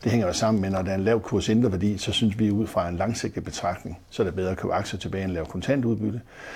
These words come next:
Men når vi gør det nu, så er det fordi, vi skulle have tredje kvartals tal klar, før vi kunne være sikre på at få en godkendelse af tilsynet med de kapitaltal, det kræver at få lov at købe aktier tilbage.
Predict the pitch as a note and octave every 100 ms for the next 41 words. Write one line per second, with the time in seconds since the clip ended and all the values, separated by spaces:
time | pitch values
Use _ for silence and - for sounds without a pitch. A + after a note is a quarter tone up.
0 | - - C3+ C3+ C3+ F3 F3 C3+ E3 E3+
1 | - - - - - E3+ C3 A#2+ D#3 -
2 | - - C3+ E3 C3 B2 - D3+ C3+ G#2
3 | C3 B2 G2 - - - A#2 B2 - -
4 | - C#3+ C3+ F2+ - - - C#3+ C3+ F2
5 | - - A#2+ A2 G2 - C3 B2+ - A#2+
6 | A#2 - - A2 G#2 A2 B2 F#2 F2+ F2+
7 | F2+ A2 A2 G#2+ F#2+ F2 G2+ F#2 F#2 A#2
8 | F#2+ - F2+ E2+ F2+ G#2 G2+ F#2+ - -
9 | G#2 F#2 E2+ - D#2 D#2 F2+ - G#2 C#2+